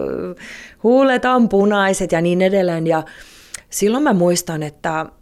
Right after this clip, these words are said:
siellä terveydenhuolto-oppilaitoksessa tosi monet sairaanhoitajat katsoo, että mikä tää, että niinku vähän, että mikäs ryssä tää on, koska vuonna yhdeksänkymmentä ei hirveästi ollut opiskelemassa ulkomaalaiset. Sit pikkuhiljaa niinku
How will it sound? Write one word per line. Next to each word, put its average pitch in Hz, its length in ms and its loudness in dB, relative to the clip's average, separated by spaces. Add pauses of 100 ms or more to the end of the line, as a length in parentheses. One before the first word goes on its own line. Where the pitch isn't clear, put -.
(140)
siellä 147 220 -6
terveydenhuolto-oppilaitoksessa 156 1400 -2
tosi 160 400 -2
monet 147 360 -4
sairaanhoitajat 139 800 -6
katsoo, - 460 -14
että - 160 -18
mikä 160 400 -12 (200)
tää, 139 340 -12
että 143 140 -18
niinku 143 200 -12
vähän, 135 180 -8
että 147 120 -12
mikäs 143 440 -10
ryssä 135 480 -6
tää 117 280 -6
on, 139 120 -8
koska 147 260 -6
vuonna 165 300 0
yhdeksänkymmentä 156 880 -2 (340)
ei 165 200 -2
hirveästi 165 480 -2
ollut 147 440 -4 (280)
opiskelemassa 135 680 -6
ulkomaalaiset. 123 720 -4
Sit - 180 -14
pikkuhiljaa 156 600 0
niinku - 380 -8